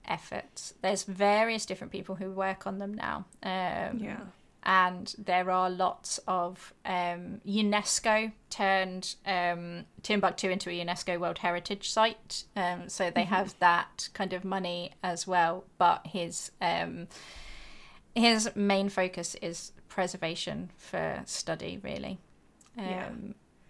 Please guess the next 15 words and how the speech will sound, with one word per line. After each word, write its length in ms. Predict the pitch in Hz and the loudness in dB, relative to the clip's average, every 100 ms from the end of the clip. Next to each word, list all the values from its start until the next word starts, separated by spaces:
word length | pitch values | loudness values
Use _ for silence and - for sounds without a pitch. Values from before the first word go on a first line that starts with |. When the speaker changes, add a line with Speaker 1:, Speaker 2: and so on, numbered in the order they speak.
| _ _ | _ _
Speaker 1:
which 360 | 202 190 - - | -8 -6 -6 -6
is, 340 | 160 165 - - | -6 -6 -8 -6
like, 200 | - - | -6 -2
he, 480 | 202 196 196 190 - - - _ _ - _ - _ _ _ _ _ | -2 -2 -2 -4 -6 -14 -20 _ _ -20 _ -20 _ _ _ _ _
his 320 | 214 226 226 | -2 0 2
main 280 | 240 233 233 | 4 4 4
care 320 | 233 202 180 170 | 4 6 6 4
in 120 | 175 | 0
life 360 | 175 165 - | 0 0 -2
is 160 | 190 180 | -8 -6
worrying 400 | 190 190 190 190 | -2 -2 -2 -6
about 240 | 196 - | -6 -4
those 240 | - - - | 0 4 4
<laughs> 40 | 277 | 4
manuscripts. 760 | 220 - 247 - - - - | 0 -2 -2 -2 -2 -4 -4